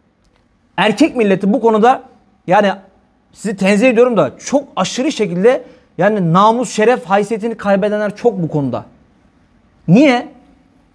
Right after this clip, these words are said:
Yeter ki diyor bir karşı cins olsun diyor ya. Olsun diyor, fark etmez diyor.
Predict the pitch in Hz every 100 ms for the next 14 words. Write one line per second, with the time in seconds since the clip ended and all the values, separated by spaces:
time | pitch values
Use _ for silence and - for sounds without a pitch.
0 | _ _ _ 175 220 277 311 233 220 269
1 | 233 262 - - _ _ _ _ - 180
2 | 226 226 202 247 202 170 - 151 135 127
3 | 147 165 _ - 254 254 185 147 175 190
4 | 190 190 170 123 107